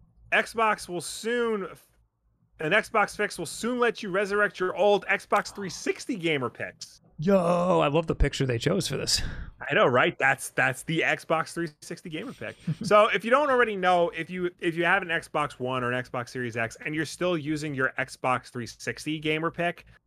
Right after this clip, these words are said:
Speaker 1: it's, like, this big, 'cause apparently
Speaker 2: Oh, yeah.
Speaker 1: on the Xbox three sixty, like, it was a,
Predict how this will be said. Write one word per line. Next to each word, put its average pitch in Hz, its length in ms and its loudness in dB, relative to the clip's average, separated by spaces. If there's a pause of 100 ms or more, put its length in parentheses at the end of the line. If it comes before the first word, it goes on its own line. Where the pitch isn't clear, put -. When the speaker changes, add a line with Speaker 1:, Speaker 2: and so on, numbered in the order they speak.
(120)
Speaker 1:
it's, 151 220 0
like, 156 340 2 (220)
this 160 240 -2
big, 147 460 -2 (760)
'cause 156 180 0
apparently 151 400 6
Speaker 2:
Oh, 156 40 4
yeah. 156 40 4
Speaker 1:
on 151 80 0
the 147 80 0
Xbox 147 420 0
three 143 240 -2
sixty, 143 340 -4
like, 123 320 0 (200)
it 151 60 2
was 123 120 0
a, 117 100 -10